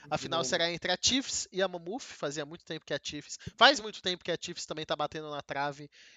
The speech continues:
Speaker 1: e não vai, não chegava nem em final, ou se chegava, não conseguia. Vamos ver se dessa vez eles conseguem. A Chiefs que conseguiu fazer uma escalada interessante na reta final da O P L. É bom ficar de olho.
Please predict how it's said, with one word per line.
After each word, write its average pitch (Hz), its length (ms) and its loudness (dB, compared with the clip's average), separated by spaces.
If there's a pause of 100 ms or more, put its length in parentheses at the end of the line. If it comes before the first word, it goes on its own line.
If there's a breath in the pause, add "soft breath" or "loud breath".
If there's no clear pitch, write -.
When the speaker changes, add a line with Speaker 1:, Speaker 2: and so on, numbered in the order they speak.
Speaker 1:
e 143 120 -6
não 151 160 -6
vai, 143 840 -2
não 175 120 -6
chegava 208 500 4
nem 185 220 -8
em - 20 -14
final, 180 520 0
ou 185 120 -2
se - 100 -6
chegava, 165 480 -2 (380 loud breath)
não 170 120 -8
conseguia. 185 420 -4
Vamos 185 160 -8
ver 185 100 -2
se - 100 -8
dessa 165 300 -2
vez 147 400 -6 (380 loud breath)
eles 143 240 -6
conseguem. 196 500 -2
A 180 100 0
Chiefs - 300 -6
que 240 580 -6
conseguiu 165 400 -10
fazer 147 260 -6
uma 151 200 -10
escalada 135 800 -4
interessante 139 600 -8
na 135 80 -8
reta 135 200 -8
final 123 240 -14
da 120 100 -12
O - 40 -14
P - 120 -12
L. 143 360 -6 (680 soft breath)
É 139 300 -4
bom 135 200 -16
ficar 147 300 -4
de 139 160 -10
olho. 104 220 -12